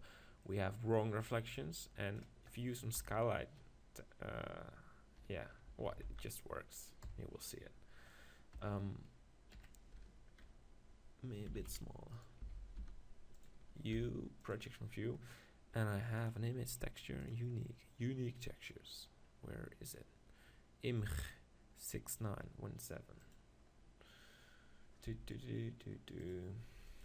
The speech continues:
Open it. Um, img, img. There you are. Uh, yes, and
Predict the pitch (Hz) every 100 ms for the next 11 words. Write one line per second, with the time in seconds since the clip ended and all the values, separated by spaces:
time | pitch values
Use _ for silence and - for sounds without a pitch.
0 | - - - - - - 107 104 110 110
1 | 113 113 - - - - - - - -
2 | - - - - - - - - - -
3 | - 120 120 123 123 120 117 120 107 113
4 | - - - 110 101 110 - - - -
5 | - 110 107 - - - - - - -
6 | - - - - - - - - - -
7 | - - - - - - - - - -
8 | - - - - 113 - - - - 123
9 | 131 143